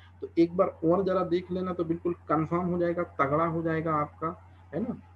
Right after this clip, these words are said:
और दस दिन में मेरे को दस unit निपटानी है, तो वो आपका एक revision type से भी हो जाएगा। तो ये आपको, और अगर आपको लगता है कि मेरे से बनते हैं, तो आप दूसरा subject prepare कर लेना, ठीक है। चलो, और हाँ, एक चीज और बता दूं,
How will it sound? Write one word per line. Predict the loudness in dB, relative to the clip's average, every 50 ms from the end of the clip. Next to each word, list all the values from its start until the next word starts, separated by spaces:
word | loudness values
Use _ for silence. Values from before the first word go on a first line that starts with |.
| -6
और | -6 -2 2 2
दस | 2 2
दिन | 2 0 0 2 2
में | 0 -2
मेरे | -2 -4 -4
को | -4 -4 0 2 0
दस | 0 0 -2
unit | -2 -2 0 -2 -4 -2 -2
निपटानी | -4 -4 -2 -2 0 0 0 0 0 -2 -2
है, | -4 -4
तो | -4 -2
वो | 0 2 2
आपका | 2 0 -2 -2 -4
एक | -2 0 0
revision | -2 -2 -2 -4 -6 -2 0 0 0 2
type | 0 0 -2 -2
से | -6 -10 -12
भी | -10 -10
हो | -10 -10 -10 -10
जाएगा। | -10 -12 -14 -14 -16 -20 -20 -20 -20 -20 -20 -20 -20 -20 -20 -20 -20 -20 -20 -20 -12
तो | -4
ये | -2 0 0
आपको, | 0 -2 -4 -6 -4 -4 -4 -4 -2 0 2
और | 2
अगर | 4 4 4 2
आपको | 2 0 2 2 4
लगता | 4 4 2 0 -2 -2
है | 0
कि | 0 -2
मेरे | 0 0 0 0
से | -2 0
बनते | 0 0 0 0 -2 -2 -4
हैं, | -4 -2
तो | -2 -4
आप | -4 -4
दूसरा | -6 -8 -12 -12 -8 -8 -8
subject | -6 -8 -10 -10 -12 -16 -14
prepare | -14 -18 -12 -10 -8 -10 -8 -10
कर | -12 -12 -12 -12
लेना, | -16 -16 -18 -20 -20 -20 -20 -20 -20 -20 -20 -20 -20 -20 -20 -20 -20 -20 -20 -20 -20 -20 -20 -20 -20 -20 -14 -14
ठीक | -14 -10 -4 -4
है। | -4 -4 -6 -14 -20 -20 -20 -20 -20 -20 -20 -20 -20 -18
चलो, | -10 -10 -10 -10 -10 -18 -20 -20 -20 -20 -20 -20 -20 -20 -20 -20 -20 -20 -20 -20 -20 -20 -20 -14 -4 2
और | 4 4 4 2 2 2
हाँ, | 2 2
एक | 4 2 0 0
चीज | -4 -8 -6 -4
और | -4 0
बता | -2 -2 0 0 -2
दूं, | -2 -2